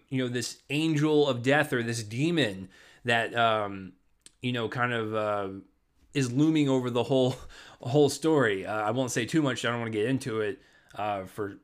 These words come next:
you know, spoilers just in case if people haven't watched it. But yeah, I, I think, uh, uh, what I said I like the most is just the, the exploration of the themes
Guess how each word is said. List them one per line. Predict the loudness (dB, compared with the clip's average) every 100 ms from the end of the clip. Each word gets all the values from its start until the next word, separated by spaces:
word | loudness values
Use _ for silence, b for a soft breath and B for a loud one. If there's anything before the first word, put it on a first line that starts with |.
| _ _
you | -8
know, | -6
spoilers | -6 0 2 4
just | 2 -2
in | -4
case | -4 -6
if | -6
people | -6 -6 -8 -6
haven't | -6 0
watched | 0 0 -2
it. | -2
But | -2 -4 b b b b b b b _ 2
yeah, | 6 8
I, | 6 2
I | 2
think, | 0 -2 2
uh, | 6 6 4 0 _ _ _ _ _ _ _ _ _ _ _ -4
uh, | 0
what | 4
I | 4
said | 4 4
I | 6 6
like | 4 2
the |
most | 0 2 2 -2
is | -6
just | -4 -6 -6
the, | -4 -4 -4
the | -6 -6 -4
exploration | -4 -6 -2 0 0 -2
of | -6 -8
the |
themes | -6 -2 0 0 -2 -8